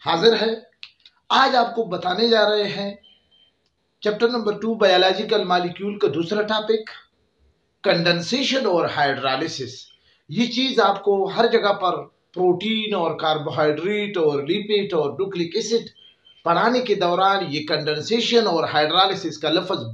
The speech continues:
बार बार आएगा। आज मैं आपको सिंपल इसकी क्या कर रहा हूं,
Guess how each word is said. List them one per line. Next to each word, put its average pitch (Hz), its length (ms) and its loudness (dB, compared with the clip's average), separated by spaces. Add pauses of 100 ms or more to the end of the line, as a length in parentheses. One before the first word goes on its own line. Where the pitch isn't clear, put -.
बार 196 280 4
बार 208 200 4
आएगा। 208 460 -2 (640)
आज 254 340 4
मैं 190 160 -8
आपको 175 380 -4
सिंपल 262 880 -4
इसकी 175 340 -8
क्या 185 240 2
कर 165 180 -6
रहा 139 180 0
हूं, 143 280 -6